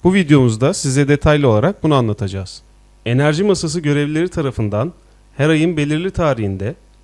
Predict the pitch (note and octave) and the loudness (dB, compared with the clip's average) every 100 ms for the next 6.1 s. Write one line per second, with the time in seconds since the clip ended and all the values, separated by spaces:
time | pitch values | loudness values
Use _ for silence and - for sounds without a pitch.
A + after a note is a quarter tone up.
0 | _ - - - F#3+ F3+ C#3 A2 G2+ F#2+ | _ -16 -16 -4 -2 0 0 -2 -4 -6
1 | A#2 - _ _ _ A#2 A#2+ C3 C#3+ D3+ | -8 -12 _ _ _ -2 0 0 -2 -2
2 | F#3 G#3+ - C#3 D#3+ F#3 - D3 D#3 - | -4 -6 -8 -6 -4 -6 -6 -6 -6 -6
3 | D3 E3 - - D3 C#3 C3+ B2+ D3+ E3+ | -4 -4 -6 -10 -8 -4 -2 -2 -4 -4
4 | D#3+ D#3+ B2+ G#2+ - G2+ F#2+ C#3 - _ | -2 -2 -2 -6 -10 -10 -10 -10 -14 _
5 | _ _ _ C3+ F#3+ F3 C#3 - - G#2+ | _ _ _ -2 -2 -2 -6 -8 -10 -12